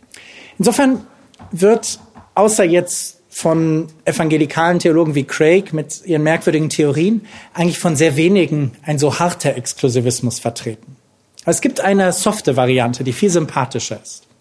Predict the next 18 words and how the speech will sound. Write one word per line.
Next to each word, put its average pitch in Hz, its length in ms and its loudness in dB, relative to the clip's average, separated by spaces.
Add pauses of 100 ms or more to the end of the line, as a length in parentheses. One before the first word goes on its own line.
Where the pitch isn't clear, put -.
(840)
Diese 160 200 2
softe 247 360 0
Variante 185 400 4
ist - 160 0
die, 180 80 4
die 165 140 0
zum 160 140 0
Beispiel - 180 -2
Karl 143 220 0
Barth 151 340 0
vertritt - 440 -4
oder 147 240 0
auch 147 140 0
der 156 200 0
eben 151 160 0
erwähnte 139 480 -2
George 131 340 0
Lindbeck. 196 580 -2